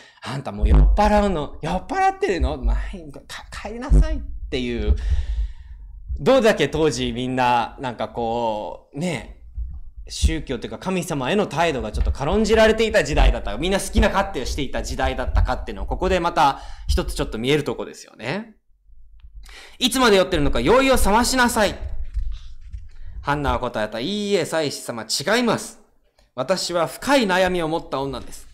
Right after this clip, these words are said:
ぶどう酒も強い酒も飲んではおりません。ただ、主の御前に心から願いを注ぎ出しておりました。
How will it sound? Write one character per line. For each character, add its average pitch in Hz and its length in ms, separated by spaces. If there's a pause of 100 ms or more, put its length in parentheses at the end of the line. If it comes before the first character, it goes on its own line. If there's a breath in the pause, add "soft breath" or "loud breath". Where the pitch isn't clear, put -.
(1400 loud breath)
ぶ 135 180
ど 226 180
う 233 80
酒 226 160
も 175 160
強 190 260
い 196 60
酒 190 220
も 165 120
飲 160 240
ん 214 60
で 202 80
は 175 140
お 160 60
り 175 80
ま 233 140
せ 220 220
ん。 - 100 (320 soft breath)
た 240 140
だ、 233 120
主 233 180
の 254 120
御 247 80
前 247 200
に 240 100
心 226 340
か 202 120
ら 170 120
願 233 480
い 240 60
を 220 100
注 214 460
ぎ 277 120
出 277 140
し - 220
て - 80
お 135 80
り - 100
ま - 100
し - 120
た。 - 80